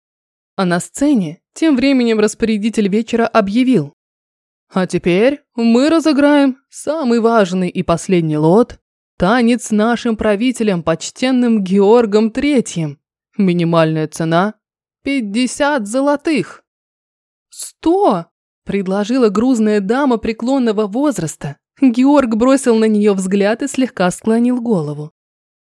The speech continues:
«Сто десять», перебила ее цену молодая дебютантка этого вечера.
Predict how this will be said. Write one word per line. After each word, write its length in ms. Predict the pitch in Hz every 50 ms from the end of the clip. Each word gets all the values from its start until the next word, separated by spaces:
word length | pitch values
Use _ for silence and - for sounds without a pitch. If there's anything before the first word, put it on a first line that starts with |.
| _ _
«Сто 340 | - - - - - 240 285
десять», 760 | 277 226 220 233 262 320 381 392 - - 226 208 202 202 - _ _ _ _ _ _ _
перебила 480 | - 202 190 190 180 185 220 247 240
ее 280 | 233 214 202 202 214 202
цену 340 | 208 - - 269 262 254 240
молодая 480 | 226 214 202 202 208 185 220 220 226
дебютантка 680 | 214 202 214 185 196 196 - 214 214 233 233 226 - 254
этого 440 | - - 220 202 - 220 196 220 233
вечера. 600 | 240 247 262 226 165 - - 165 147 147 143 -